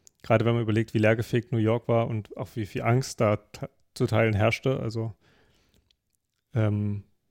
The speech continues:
ja, das, das schreibt eben auch Sassen, dass das eben diese, diese lokalen Verwerfungen dann, äh,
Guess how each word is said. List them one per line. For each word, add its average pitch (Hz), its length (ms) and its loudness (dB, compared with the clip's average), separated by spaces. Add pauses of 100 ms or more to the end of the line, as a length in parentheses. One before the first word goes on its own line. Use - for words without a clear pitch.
(280)
ja, 131 160 6
das, 113 200 0
das 120 120 4
schreibt 135 240 4
eben 127 160 2
auch 110 140 -2
Sassen, 120 380 0
dass 113 180 -2
das 117 160 -4
eben 113 220 0
diese, 107 220 0 (520)
diese 107 420 0
lokalen 117 480 2
Verwerfungen 120 640 2
dann, 113 320 0
äh, 113 300 -6